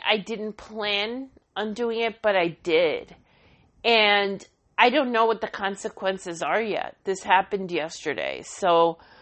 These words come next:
we'll see. This happened April second, so that you guys, when you're listening to this, uh, t-, twenty twenty-one.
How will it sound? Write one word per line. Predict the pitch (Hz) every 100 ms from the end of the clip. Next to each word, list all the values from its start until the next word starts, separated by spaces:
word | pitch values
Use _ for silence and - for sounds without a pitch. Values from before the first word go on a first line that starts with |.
| - _
we'll | 196 214
see. | 196 208 175 151
This | 190 196
happened | 269 247 240 226 - _ -
April | 220 214 202
second, | - 156 - - - _ -
so | - 208
that | 180
you | 151 175
guys, | 196 175 175 170 175
when | 180 175
you're | 175
listening | 180 185 - 190 185
to | 208 185
this, | 165 170 -
uh, | - 170 156
t-, | - -
twenty | - 208 196 196
twenty-one. | 208 175 151 120 87